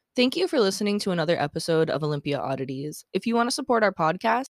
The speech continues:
you can leave us a five-star review, follow our Instagram at Olympia Oddities Podcast, or grab some sweet merch from our TeePublic shop. The link is in our Instagram bio, and we have a few different designs up right now that are available as t-shirts, mugs, stickers, and more.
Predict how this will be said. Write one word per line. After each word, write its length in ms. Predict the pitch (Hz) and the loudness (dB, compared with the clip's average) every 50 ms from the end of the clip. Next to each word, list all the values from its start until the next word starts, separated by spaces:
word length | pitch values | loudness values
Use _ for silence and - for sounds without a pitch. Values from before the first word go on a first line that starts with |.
| _ _ | _ _
you 120 | - 214 196 | -2 -2 0
can 140 | - 226 214 | 2 4 4
leave 120 | 208 196 | 6 6
us 160 | 208 208 - | 4 2 0
a 60 | 196 | -4
five-star 440 | - - 175 175 175 - - 190 180 | 0 2 2 2 2 0 0 0 2
review, 480 | 175 170 156 170 165 165 185 233 285 - _ _ _ _ | 2 0 0 0 -2 -2 -2 -4 -8 -12 _ _ _ _
follow 260 | 190 185 185 185 185 | 2 4 4 4 4
our 100 | 185 180 | 4 2
Instagram 540 | - 175 175 - - 196 202 196 196 202 202 - | 2 -2 -4 -4 -6 -4 -2 -2 -2 -2 -2 -2
at 160 | 160 165 - | -2 -2 -2
Olympia 400 | 160 160 160 156 151 165 160 151 | -2 -4 -4 -4 -2 0 0 0
Oddities 400 | 113 151 151 147 147 147 147 - | 0 0 -2 -2 -2 -4 -6 -4
Podcast, 600 | - 165 147 143 151 - 185 196 233 247 - - - _ - - _ _ _ | -4 -4 -4 -4 -2 -2 -2 -2 -2 -4 -8 -14 -18 _ -20 -20 _ _ _
or 420 | - 214 294 285 262 220 220 - 294 - _ _ _ _ _ _ | 0 0 2 2 0 0 -2 -4 -6 -12 _ _ _ _ _ _
grab 240 | - 214 196 185 185 | 4 6 6 6 4
some 160 | - 170 165 | 0 -6 -6
sweet 260 | - - - 156 - - | -6 -2 -2 -2 -2 -2
merch 240 | 156 156 160 - | -4 -4 -4 -4
from 180 | - - 165 156 | -6 -6 -4 -4
our 100 | 147 151 | -4 -4
TeePublic 540 | - - 151 156 - 269 349 359 247 - - | -2 -4 -4 0 0 0 0 2 0 -2 -2
shop. 340 | - - - - - - _ _ _ _ _ _ _ _ _ | -6 -6 -6 -8 -10 -14 _ _ _ _ _ _ _ _ _
The 100 | 196 185 | 0 2
link 240 | 190 208 247 - | 2 0 0 0
is 100 | 381 311 | -2 -2
in 100 | 262 208 | -2 -2
our 80 | 190 160 | -2 -2
Instagram 480 | - 160 151 - - 151 165 160 160 160 | -4 -4 -4 -6 -6 -2 -2 0 0 0
bio, 420 | 160 151 147 151 156 160 165 165 - | 0 0 0 0 0 -2 -2 -2 -4
and 100 | - 165 | -4 -2
we 60 | 180 | -2
have 100 | 202 208 | -2 -2
a 60 | 220 226 | -4 -8
few 280 | - - 320 370 381 | -4 -2 2 2 2
different 300 | 262 220 - 190 156 107 | 2 0 -2 -2 -2 -2
designs 360 | 165 165 165 151 156 160 160 | -2 -2 0 -2 -2 -2 -4
up 180 | 143 139 139 - | -6 -6 -6 -4
right 220 | 151 143 139 - | -4 -4 -4 -4
now 300 | - 143 147 147 143 143 | -6 -4 -4 -4 -4 -4
that 120 | - 165 156 | -6 -2 0
are 140 | 160 156 156 | 2 0 2
available 440 | 156 160 156 165 170 170 165 160 | 0 0 0 0 0 0 0 -2
as 200 | 90 113 143 - | -2 -2 -4 -6
t-shirts, 560 | - - 240 220 214 - 233 214 208 - - 196 | -6 -4 -4 -4 -2 2 2 2 0 0 -2 -2
mugs, 400 | 175 170 170 170 170 170 185 - | 0 0 0 0 -2 -4 -6 -8
stickers, 420 | - - 165 165 - 165 165 160 | -6 -6 -6 -4 -2 -4 -2 -2
and 140 | 151 147 160 | -4 -4 -2
more. 500 | 170 180 175 180 180 180 175 175 175 | -2 0 0 0 0 0 0 -2 -4